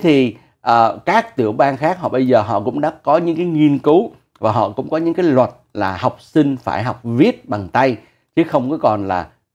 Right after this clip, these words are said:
double click, <laughs> single click <laughs> hay là tha-, à, gõ trên bàn phím nữa. Đó, đó là một cái cách mà để giúp các em có thể phát huy được những cái gì hay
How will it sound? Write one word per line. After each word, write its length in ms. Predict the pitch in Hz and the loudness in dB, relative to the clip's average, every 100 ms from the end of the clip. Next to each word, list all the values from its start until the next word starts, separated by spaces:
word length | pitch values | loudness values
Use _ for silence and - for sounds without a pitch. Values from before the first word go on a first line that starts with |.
| _ | _
double 320 | 202 226 196 165 | 0 0 0 2
click, 300 | 185 240 - | 4 2 2
<laughs> 880 | 127 185 170 170 147 135 151 165 175 | -2 2 2 4 2 2 0 -2 -16
single 540 | - 208 202 185 160 131 | 0 2 2 2 2 4
click 380 | 170 226 226 214 | 4 4 4 0
<laughs> 200 | 190 143 | 0 2
hay 140 | 143 151 | 2 4
là 300 | 131 110 - - - - | 4 2 0 -20 -16 -10
tha-, 300 | - 160 131 135 | -4 -2 -2 2
à, 240 | 139 139 | 4 4
gõ 340 | 139 143 139 214 | 4 4 2 2
trên 280 | 202 165 147 | 2 2 2
bàn 200 | 120 110 | 2 2
phím 320 | 160 240 294 | 2 4 4
nữa. 260 | - 190 - _ - | 4 4 0 _ -6
Đó, 260 | 143 160 160 - | -2 -2 -4 -2
đó 180 | 165 | 0
là 100 | 202 | 2
một 140 | 131 98 | 2 -2
cái 100 | 147 | -8
cách 280 | 143 190 - | -4 -6 -4
mà 100 | 107 | -4
để 160 | 104 101 | -4 -4
giúp 180 | 135 127 160 123 127 139 | -6 -6 -10 -6 -8 -6
các 180 | 143 | -6
em 240 | 117 123 110 - _ - | -2 -2 -2 -12 _ -2
có 80 | 151 | 0
thể 180 | 104 | -2
phát 420 | 92 - 156 180 160 | -6 -4 -4 -4 -4
huy 200 | 139 127 | -2 -2
được 200 | 107 92 | -4 -6
những 200 | 107 139 | -8 -6
cái 120 | 170 | -4
gì 240 | 151 117 90 | -4 -4 -6
hay 360 | 113 143 131 | -2 0 0